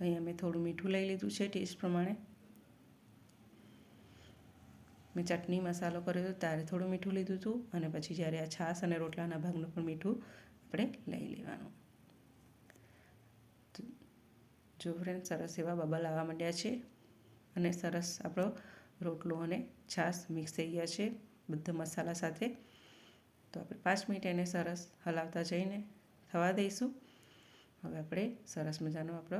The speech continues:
વઘારેલો રોટલો તૈયાર થઈ ગયો છે. હવે ધાણાથી એને આપણે ગાર્નિશ કરી દઈએ. તો આ રીતે મેં લીલા ધાણા નાખી દીધા છે.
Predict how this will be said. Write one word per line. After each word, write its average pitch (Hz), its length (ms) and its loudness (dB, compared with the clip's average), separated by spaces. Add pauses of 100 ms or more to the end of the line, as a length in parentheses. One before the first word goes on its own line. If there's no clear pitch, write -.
(140)
વઘારેલો 156 440 2
રોટલો 156 280 0
તૈયાર 160 280 0
થઈ 175 200 0
ગયો 180 160 2
છે. 196 200 2 (580)
હવે 156 180 -2
ધાણાથી 160 480 2
એને 165 220 0
આપણે 190 220 2 (2250)
ગાર્નિશ 165 400 0
કરી 175 200 -2
દઈએ. 175 280 4 (600)
તો 170 100 -6
આ 156 60 -2
રીતે 156 260 -6
મેં 160 120 0
લીલા 165 220 -2
ધાણા 170 280 2
નાખી 180 260 0
દીધા 175 260 0
છે. 185 200 0